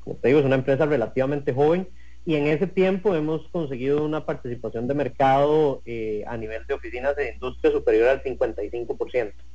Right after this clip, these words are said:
en comparación con nuestros competidores. Em,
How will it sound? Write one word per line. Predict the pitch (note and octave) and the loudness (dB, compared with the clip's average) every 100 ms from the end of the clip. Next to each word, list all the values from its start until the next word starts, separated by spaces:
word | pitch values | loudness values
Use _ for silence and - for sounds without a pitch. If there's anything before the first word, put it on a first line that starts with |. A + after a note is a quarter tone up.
| - - - | -16 -12 -4
en | B2+ | -2
comparación | A#2+ A2+ G#2+ A2+ | 0 2 0 0
con | - A#2+ | -4 -4
nuestros | A#2 - A2 | -4 -6 -8
competidores. | G#2+ G2 - G2 G#2 - - - - - - - | -8 -8 -4 -2 -2 -4 -12 -16 -16 -16 -8 2
Em, | D#3+ D#3+ D#3 D#3 D#3 | 4 4 4 4 2